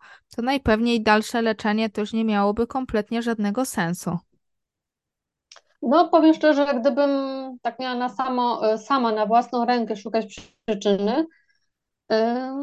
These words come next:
Speaker 2: to nie wiem, czy bym odkryła to, co <laughs> odkryłam dzięki tobie.
Speaker 1: A miałaś takie myśli momentami, co ta środa ode mnie chce? Po co te badania, jak ja w ogóle nie mam żadnych objawów? <laughs>
Speaker 2: E,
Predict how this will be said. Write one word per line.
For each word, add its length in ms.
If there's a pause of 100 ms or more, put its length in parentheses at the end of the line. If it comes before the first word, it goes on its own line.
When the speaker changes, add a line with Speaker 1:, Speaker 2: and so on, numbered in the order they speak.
(300)
Speaker 2:
to 60
nie 240
wiem, 100
czy 80
bym 220
odkryła 600
to, 140
co 200 (800)
<laughs> 140
odkryłam 420
dzięki 280
tobie. 340 (960)
Speaker 1:
A 100
miałaś 340
takie 280
myśli 360
momentami, 760 (220)
co 280
ta 160
środa 580
ode 220
mnie 220
chce? 480
Po 220
co 200
te 160
badania, 600
jak 120
ja 100
w 60
ogóle 380
nie 140
mam 180
żadnych 320
objawów? 680
<laughs> 40 (1300)
Speaker 2:
E, 300